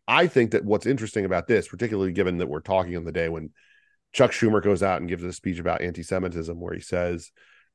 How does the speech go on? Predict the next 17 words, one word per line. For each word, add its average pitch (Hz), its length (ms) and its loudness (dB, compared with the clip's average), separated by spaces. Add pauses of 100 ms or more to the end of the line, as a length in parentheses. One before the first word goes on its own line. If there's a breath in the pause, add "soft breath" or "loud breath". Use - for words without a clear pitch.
(140)
you 101 80 2
know, 101 120 6
explicitly - 960 2 (320)
that 95 400 2
the 87 160 -6
people 113 400 2
who 98 200 0
are 92 260 4 (800)
out 117 200 2
there 117 160 6
in 101 80 4
the 92 60 -2
streets - 380 -8
echoing 95 460 2
these 85 260 -6 (360 soft breath)
pro-Hamas 101 500 4
slogans, 92 680 -4